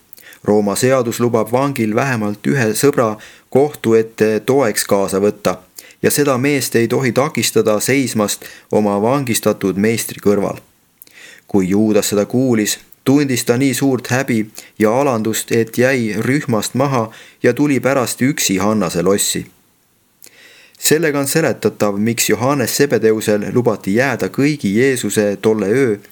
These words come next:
ja järgmise päeva katsumuste ajaks Jeesuse kõrvale. Juudid kartsid Johannesele midagi öelda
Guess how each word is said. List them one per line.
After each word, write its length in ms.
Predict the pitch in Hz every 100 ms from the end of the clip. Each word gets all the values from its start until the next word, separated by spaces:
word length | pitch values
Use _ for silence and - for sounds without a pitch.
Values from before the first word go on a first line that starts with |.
| - -
ja 100 | 92
järgmise 520 | 104 123 113 95 92
päeva 460 | - 131 135 101 92
katsumuste 760 | 110 120 - 92 92 95 92
ajaks 400 | 98 120 101 - - - _
Jeesuse 460 | 117 127 98 82 87
kõrvale. 460 | 104 107 90 80 - _ _ _ - - - - _
Juudid 420 | 101 110 104 92
kartsid 480 | - 127 127 - 101
Johannesele 720 | 107 98 123 135 107 113 110
midagi 500 | 107 135 117 101 95
öelda 420 | 117 143 107 101